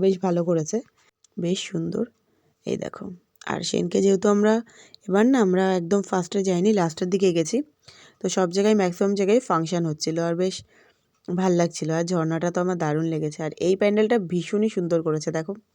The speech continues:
এটা হচ্ছে বাইরের ফ্রন্ট, তারপরে একটু ভেতরে গেলে দেখো এই জায়গাটা দেখাবে, মানে সমস্ত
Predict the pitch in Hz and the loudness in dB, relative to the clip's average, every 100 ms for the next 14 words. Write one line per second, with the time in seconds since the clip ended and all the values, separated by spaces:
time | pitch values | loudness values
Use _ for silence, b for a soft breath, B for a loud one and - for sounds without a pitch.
0 | - B B B 208 196 214 233 185 170 | -20 B B B -2 2 4 2 2 4
1 | 175 190 190 202 247 - 170 160 160 185 | 4 4 4 2 0 -4 -2 -2 0 -2
2 | - 214 190 180 190 196 202 208 190 254 | 0 2 2 2 2 4 4 4 2 0
3 | 262 - 175 170 165 160 156 151 156 175 | -2 0 2 0 -2 -2 -4 -4 -6 -8
4 | 180 _ _ _ _ - 196 202 214 202 | -12 _ _ _ _ -4 -2 2 2 2
5 | 214 | 2